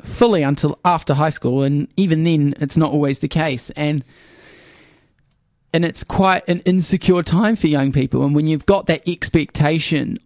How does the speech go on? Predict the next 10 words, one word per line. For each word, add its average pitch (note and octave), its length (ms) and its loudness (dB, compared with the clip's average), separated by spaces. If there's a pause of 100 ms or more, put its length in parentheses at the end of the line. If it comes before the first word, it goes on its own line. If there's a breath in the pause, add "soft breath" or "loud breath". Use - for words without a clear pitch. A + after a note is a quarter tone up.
of C3 240 -2
having D#3+ 420 0
to D3 120 2
look D3+ 340 0
a D3 80 -2
certain C#3 540 -2
way, C#3 360 0
that C#3+ 360 -4
also E3 460 0
is C#3+ 300 -2